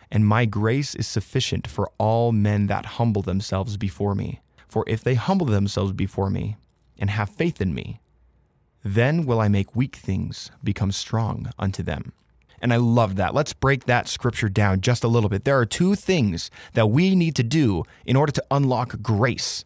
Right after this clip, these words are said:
First one is humility. Another way to describe humility is malleability, malleable, just like Play-Doh. Play-Doh you can move and change in your hand very easily.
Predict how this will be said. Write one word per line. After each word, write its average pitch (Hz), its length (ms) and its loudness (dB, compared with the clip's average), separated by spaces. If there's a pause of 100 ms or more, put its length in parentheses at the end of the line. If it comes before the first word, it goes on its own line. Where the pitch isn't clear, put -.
(120)
First 160 300 0
one 120 120 4
is 104 200 -2
humility. 120 640 2 (180)
Another 139 280 2
way 143 180 2
to 127 80 0
describe 117 380 0
humility 120 520 2
is 101 140 2
malleability, 104 1120 2 (440)
malleable, 107 680 2 (120)
just 139 160 -2
like 151 160 0
Play-Doh. 120 560 2 (140)
Play-Doh 151 340 2
you 123 160 2
can 110 220 4
move 120 320 4
and 101 140 4
change 113 360 2
in 98 80 2
your 98 120 0
hand 101 260 0
very 123 280 0
easily. 110 520 -2